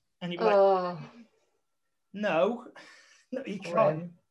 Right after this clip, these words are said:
Speaker 1: That's
Speaker 2: Well, that
Speaker 1: weird.
Speaker 2: is what that they, they were there for, that, though, for that show. It's that kind of show that you go for, for, like, a hen do or,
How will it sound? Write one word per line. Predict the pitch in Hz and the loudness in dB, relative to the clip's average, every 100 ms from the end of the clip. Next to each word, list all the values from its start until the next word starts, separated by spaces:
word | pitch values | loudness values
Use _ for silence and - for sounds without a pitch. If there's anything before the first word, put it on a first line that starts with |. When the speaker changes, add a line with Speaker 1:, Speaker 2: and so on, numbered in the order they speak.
| _ _ - - | _ _ -16 -12
Speaker 1:
That's | - | -10
Speaker 2:
Well, | 185 | 2
that | 233 190 | 6 8
Speaker 1:
weird. | 214 | 6
Speaker 2:
is | 175 | 8
what | 208 175 143 - | 8 8 6 0
that | - 185 | -2 4
they, | 196 185 | 8 8
they | 202 | 8
were | 190 180 | 8 8
there | 165 165 | 6 4
for, | - 170 | 2 2
that, | 143 - - | 2 0 -2
though, | 165 156 | -2 -4
for | - | -4
that | 143 - | -4 -2
show. | 180 | 0
It's | 156 156 120 | 2 2 0
that | - 156 | 0 2
kind | 185 175 | 0 -2
of | |
show | 170 170 | -2 -2
that | 147 - | -2 -4
you | 170 | -2
go | 156 156 | 2 2
for, | 147 147 143 | 2 2 2
for, | - | 2
like, | 147 | -2
a | - | -2
hen | 147 180 175 165 | -2 -4 -2 2
do | 156 156 156 147 | 2 4 4 2
or, | 143 139 156 | 2 2 0